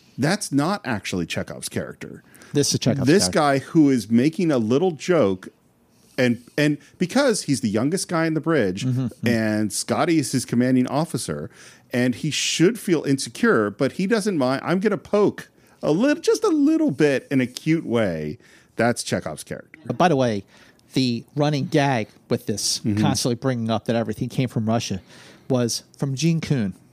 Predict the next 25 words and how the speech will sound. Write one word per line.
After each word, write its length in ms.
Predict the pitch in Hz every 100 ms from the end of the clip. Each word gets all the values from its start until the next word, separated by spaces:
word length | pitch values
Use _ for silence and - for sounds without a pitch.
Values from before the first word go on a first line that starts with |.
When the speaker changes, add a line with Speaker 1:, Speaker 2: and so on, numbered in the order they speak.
| _ -
Speaker 1:
Not 240 | 107 104 -
Speaker 2:
Gene 200 | 135 151
Speaker 1:
surprising. 100 | -
Speaker 2:
Coon 160 | 165 139
started 440 | - 135 127 120
it, 160 | 120 -
and, 360 | 123 117 113 107
uh, 220 | 110 104 - - - -
uh, 220 | 123 110 117
I 120 | 120
think 260 | - 110
that 200 | 117 107
is 160 | 101 -
a, 140 | 101 104
a 80 | 113
great 360 | 117 127 117
addition 340 | 123 131 - 117
to 60 |
his 120 | 101
character. 320 | - 120 113 117
And 100 | 123
also, 300 | 180 - 147
I 60 |
have 100 | 135
to 100 | 127